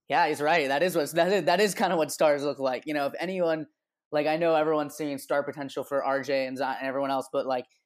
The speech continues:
K P J has one of the highest, like, ranges of draft potentials for me. Like, he really could be a non-useful N B A player. He could be Nick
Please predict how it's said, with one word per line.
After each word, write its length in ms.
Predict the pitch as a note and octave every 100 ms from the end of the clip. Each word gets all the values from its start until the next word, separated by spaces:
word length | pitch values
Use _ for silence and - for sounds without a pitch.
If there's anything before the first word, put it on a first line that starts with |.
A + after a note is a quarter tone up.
| _ _
K 140 | F3+ F#3
P 180 | F#3 D3
J 240 | E3 D3
has 200 | C#3 B2+
one 140 | C3+
of 40 | B2+
the 80 | B2
highest, 520 | D3 C#3 C#3 - -
like, 260 | C3+ B2+ - _ _ _ _ _ _ _
ranges 580 | C#3+ C#3+ C#3+ C#3+ C#3 B2+
of 100 | A#2+
draft 320 | C#3 B2+ B2+
potentials 480 | C3 - B2 - A#2+
for 140 | - B2
me. 180 | A2+ B2
Like, 140 | B2+
he 80 | D#3
really 280 | D3 D#3 C#3+
could 220 | - C#3
be 120 | C#3+ C#3
a 60 |
non-useful 720 | C3 B2+ B2+ B2 C3 - C3 B2
N 120 | B2
B 140 | B2 B2
A 40 |
player. 260 | A#2+ C3+ C3+
He 100 | C3
could 220 | - A#2+
be 160 | C3 B2+
Nick 220 | B2+